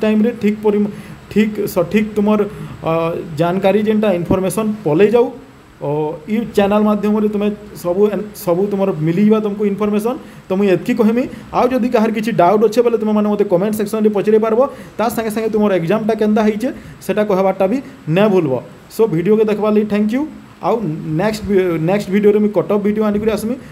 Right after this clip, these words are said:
ତାପରେ ନେକ୍ସଟ ଭିଡ଼ିଓରେ ପ୍ରିଫରେନ୍ସେସ୍ କେନ୍ତା କରି ସିଲେକ୍ଟ କର୍ବ ସେଟା ଆନିକରି ଆସ୍ମି। ରିଜଲ୍ଟ ଯେତେବେଲେ ବାହାରବା ବି ମୁଇଁ ତମକୁ ଇ ସାଇଟ୍ରେ ବତେଇ ଦେମି। ଯେନ୍ମାନେ ଆମର WhatsApp ଗ୍ରୁପ୍ରେ ଆମର ଏଜୁକେସନାଲ୍ ଭିଡ଼ିଓଜ୍ ମାନେ ସବୁ ତାମାନେ ଛଡ଼ା ହେସି,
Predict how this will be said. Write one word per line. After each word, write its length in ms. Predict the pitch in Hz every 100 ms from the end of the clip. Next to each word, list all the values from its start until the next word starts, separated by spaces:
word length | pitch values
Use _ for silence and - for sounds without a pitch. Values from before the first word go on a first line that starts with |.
| -
ତାପରେ 320 | 190 175 208 214
ନେକ୍ସଟ 320 | 190 214 196
ଭିଡ଼ିଓରେ 320 | 208 208 208
ପ୍ରିଫରେନ୍ସେସ୍ 640 | 208 165 180 180 214 214
କେନ୍ତା 180 | 220 208
କରି 140 | 214
ସିଲେକ୍ଟ 260 | 208 208 214
କର୍ବ 180 | 214 202
ସେଟା 220 | 196 196
ଆନିକରି 240 | 214 214
ଆସ୍ମି। 220 | 226 208 247 - - -
ରିଜଲ୍ଟ 320 | 202 214 254
ଯେତେବେଲେ 300 | 254 233 233
ବାହାରବା 380 | 214 190 196 208
ବି 80 | 214
ମୁଇଁ 180 | 214 208
ତମକୁ 260 | 202 208
ଇ 60 | 208
ସାଇଟ୍ରେ 380 | - 185 190 202
ବତେଇ 260 | 185 185
ଦେମି। 220 | 202 220 254 - - 147
ଯେନ୍ମାନେ 360 | 233 254 247
ଆମର 200 | 226 226
WhatsApp 360 | 202 196 214 208
ଗ୍ରୁପ୍ରେ 280 | 185 202 208
ଆମର 320 | 226 175 196
ଏଜୁକେସନାଲ୍ 520 | 180 180 185 202 214
ଭିଡ଼ିଓଜ୍ 380 | 202 185 208 202
ମାନେ 180 | 208 214 214 - 156 -
ସବୁ 180 | 190 202
ତାମାନେ 280 | 202 202 208
ଛଡ଼ା 260 | 180 190
ହେସି, 320 | 208 202 240